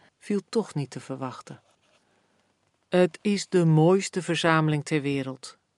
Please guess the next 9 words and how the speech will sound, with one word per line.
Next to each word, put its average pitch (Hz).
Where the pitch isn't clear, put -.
Zo 185
rijk, 190
zoveel 202
zeldzaamheden, 175
zoveel 208
spelingen 202
van 165
de 156
natuur. 208